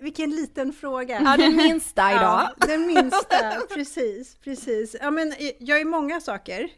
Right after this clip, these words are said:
Speaker 1: Jag är, eh, mamma, eh, jag är V D, eh, jag är kompis, jag är dotter,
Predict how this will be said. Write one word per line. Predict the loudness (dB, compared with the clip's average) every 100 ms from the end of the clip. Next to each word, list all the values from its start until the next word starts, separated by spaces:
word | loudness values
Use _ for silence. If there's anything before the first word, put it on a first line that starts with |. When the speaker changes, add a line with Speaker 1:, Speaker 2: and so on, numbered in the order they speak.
| _
Speaker 1:
Jag | -8 -4 -2
är, | 0 0 0 0 0 -2
eh, | -6 -14 _
mamma, | 0 0 0 -2 -4 _ _ -10 -6
eh, | -4 -2
jag | 0 0
är |
V | 0 -2 0
D, | 0 -2 -4 -12 -14
eh, | -8
jag | -6 -4
är | -6
kompis, | -4 -4 -4 -4 -6 -4
jag | -6
är |
dotter, | -4 -6 -8 -10 -6 -6